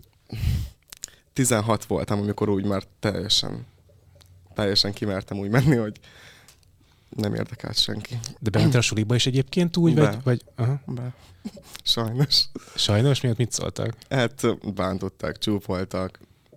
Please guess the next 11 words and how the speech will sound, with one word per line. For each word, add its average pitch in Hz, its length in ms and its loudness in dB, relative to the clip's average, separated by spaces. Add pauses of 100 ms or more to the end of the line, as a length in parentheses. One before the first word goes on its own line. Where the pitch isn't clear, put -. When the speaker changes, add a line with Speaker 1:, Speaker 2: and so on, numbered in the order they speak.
(280)
Speaker 1:
köpködtek, - 600 -6
dobáltak, 104 500 -4
de 123 80 0
amúgy 120 200 0
nem 101 180 -2
érdekelt. 104 720 -6 (1000)
Speaker 2:
Tehát - 180 -10
akkor - 120 -6
kiálltál 98 360 0
magadért? 98 540 0
Speaker 1:
Ki, 117 220 -8